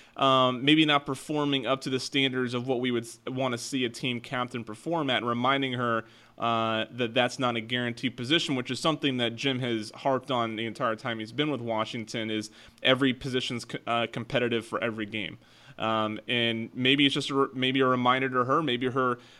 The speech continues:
maybe her not performing well has not just been the, uh, she's not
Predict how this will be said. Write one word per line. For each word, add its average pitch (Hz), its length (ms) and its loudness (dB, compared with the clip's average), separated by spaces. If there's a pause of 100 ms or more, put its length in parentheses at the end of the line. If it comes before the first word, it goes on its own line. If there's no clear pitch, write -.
maybe 143 260 4
her 143 160 4
not 135 280 0
performing 139 600 -2
well 131 240 4
has 123 140 -4
not 123 240 -2
just 123 240 -4
been 123 340 -2
the, 117 300 -4 (280)
uh, 113 280 -2
she's 135 240 -2
not 123 280 0